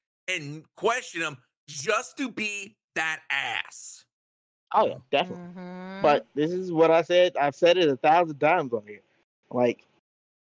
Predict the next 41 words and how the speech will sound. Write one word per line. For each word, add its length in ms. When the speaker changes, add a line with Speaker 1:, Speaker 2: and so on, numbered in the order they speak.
Speaker 2:
when 360
players 460
hit 240
the 80
wall, 400
they're 160
gonna 220
do 80
Speaker 3:
They 160
Speaker 2:
one 180
Speaker 3:
will 60
Speaker 2:
of 80
Speaker 3:
look 120
for 220
Speaker 2:
three 80
to 220
four 140
Speaker 3:
anything 180
and 80
Speaker 2:
things. 80
Speaker 3:
everything. 540
Speaker 2:
They'll 320
either 260
ask 320
for 140
help, 280
and 160
if 100
they 100
can't 260
get 120
help, 260
they'll 200
go 120
pay 280
somebody 520
to 80
do 200
it 120
for 280
'em, 100